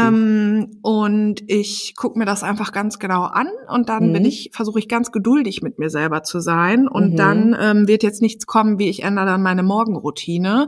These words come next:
Speaker 2: Nein.
Speaker 1: sondern, ähm,
Speaker 2: <laughs>
Speaker 1: ich versuche das erstmal vor allen Dingen zu akzeptieren, weil's Gründe dafür gibt, warum ich so bin und warum das so läuft.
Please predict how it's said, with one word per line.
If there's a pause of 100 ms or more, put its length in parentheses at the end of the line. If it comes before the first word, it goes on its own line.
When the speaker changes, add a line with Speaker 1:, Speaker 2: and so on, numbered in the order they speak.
(120)
Speaker 2:
Nein.
Speaker 1:
sondern,
ähm,
Speaker 2:
<laughs>
Speaker 1:
ich (120)
versuche
das
erstmal
vor
allen
Dingen
zu
akzeptieren,
weil's
Gründe
dafür
gibt,
warum
ich
so
bin
und
warum
das
so
läuft.